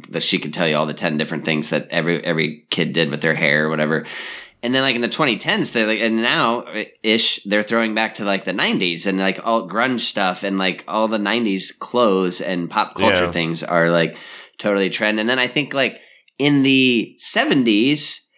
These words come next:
Speaker 1: there was all these throwbacks to the fifties, Happy Days. There was the movie, uh, American Graffiti, you know, and it, it's always, there's kind of this, like, one generation back.
Speaker 2: Twenty to thirty years, depending on which one. But yeah, it's like a gener-,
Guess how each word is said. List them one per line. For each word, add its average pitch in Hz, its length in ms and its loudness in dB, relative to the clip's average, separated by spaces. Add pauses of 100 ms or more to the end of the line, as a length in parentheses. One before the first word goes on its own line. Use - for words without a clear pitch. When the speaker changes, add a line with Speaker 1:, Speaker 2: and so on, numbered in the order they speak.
(240)
Speaker 1:
there 139 120 4
was 135 120 2
all 143 140 4
these 143 220 2
throwbacks 135 640 0
to 135 120 0
the 135 100 2
fifties, 139 560 0
Happy 165 320 -2
Days. 92 540 0
There 101 220 2
was 101 240 0
the 110 100 0
movie, 107 600 4
uh, 104 320 0
American 123 340 2
Graffiti, 147 380 2
you 104 180 2
know, 110 120 2
and 110 100 2
it, 110 100 -2
it's 120 180 0
always, 135 440 0
there's 117 240 -6
kind 131 160 -2
of 120 100 -4
this, 113 300 -4
like, 110 240 0 (280)
one 120 440 0
generation 117 640 0
back. - 480 -4
Speaker 2:
Twenty 220 260 4
to 156 100 4
thirty 147 320 2
years, 127 400 2
depending 117 440 -2
on 107 140 0
which 110 200 -4
one. 110 300 0
But 98 160 -4
yeah, 107 260 2
it's 98 180 -10
like 113 160 -2
a 113 60 -4
gener-, 107 460 0